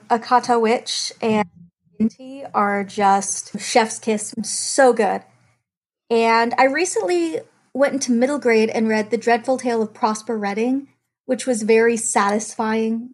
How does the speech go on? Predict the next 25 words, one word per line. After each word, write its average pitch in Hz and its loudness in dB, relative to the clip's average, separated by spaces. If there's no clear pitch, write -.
as 226 -2
a 220 -2
Halloween 208 -2
read. 254 -2
But - -4
this - -2
year, 311 0
a 262 4
lot 240 6
of 247 0
graphic 220 0
novels, 208 0
Shul 254 0
Arun, 233 4
Girl 220 -2
from 226 -4
the 220 0
Other 214 -2
Side, 208 -4
The 233 -6
Prince 240 -2
and 247 2
the 240 2
Dressmaker, 220 -2
Die 214 2